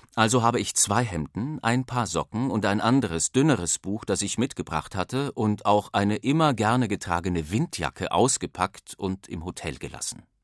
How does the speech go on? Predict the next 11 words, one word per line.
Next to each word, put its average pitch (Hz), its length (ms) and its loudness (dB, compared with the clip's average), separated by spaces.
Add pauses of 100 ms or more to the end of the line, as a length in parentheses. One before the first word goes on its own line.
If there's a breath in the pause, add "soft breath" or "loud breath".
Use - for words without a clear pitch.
(420 soft breath)
Der 73 240 -2
Markus 82 500 -4
Rosner 127 500 2
kam 107 340 -2
dafür 85 400 -2
mit. - 480 -12 (420)
Er 95 220 6
hatte 87 200 -2
schon 90 200 -4
genug 90 340 -6
gelitten. 71 520 -12